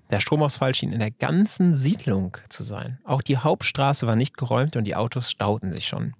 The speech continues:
Es wurde viel gehupt und die Menschen schienen noch genervter zu sein als schon die gesamte Adventszeit. Als er beim Supermarkt einbog, war bereits der ganze Parkplatz voll und es hatte sich auch hier ein langer Stau gebildet. „Na herrlich“, stöhnte er.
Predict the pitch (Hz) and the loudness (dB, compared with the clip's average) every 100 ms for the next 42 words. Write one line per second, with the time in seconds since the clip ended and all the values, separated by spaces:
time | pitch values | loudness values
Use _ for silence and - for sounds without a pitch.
0 | - - - - - - - - - - | -18 -20 -20 -20 -20 -20 -20 -20 -2 4
1 | 165 165 190 165 180 - - 135 127 127 | 4 6 6 8 8 6 2 2 4 4
2 | 151 160 139 135 127 117 147 - 131 113 | 4 2 4 4 4 6 4 2 2 4
3 | 117 - 123 120 113 113 117 _ - 110 | 2 0 0 2 4 4 0 _ -2 0
4 | 110 - 101 107 120 98 104 110 123 131 | 2 2 0 0 0 2 2 2 2 2
5 | - 110 104 92 - - - - - _ | 0 0 0 0 -2 -2 -2 -6 -12 _
6 | - - - - _ _ 143 151 - 123 | -20 -20 -20 -20 _ _ 0 0 2 2
7 | 117 107 131 180 135 120 - 120 117 127 | 2 2 2 4 4 2 0 0 2 2
8 | 147 - 110 101 104 104 - 101 107 - | 0 2 0 2 0 -2 -2 -2 0 0
9 | 113 - 117 113 139 139 135 - 131 135 | 0 0 0 -2 0 0 -2 0 2 4
10 | 147 - - - - 113 110 120 117 110 | 2 -4 -14 -12 -4 -2 0 0 0 0
11 | - 120 - 120 131 110 101 104 131 131 | 0 -4 0 2 2 2 2 2 2 0
12 | - 135 107 92 - - - - - - | 0 0 0 -2 -4 -6 -12 -14 -16 -16
13 | - - - - - 123 127 - - 110 | -16 -18 -18 -10 0 0 0 -2 0 2
14 | 98 87 - - 101 87 - 143 | 2 0 -4 -2 -2 -2 -4 -6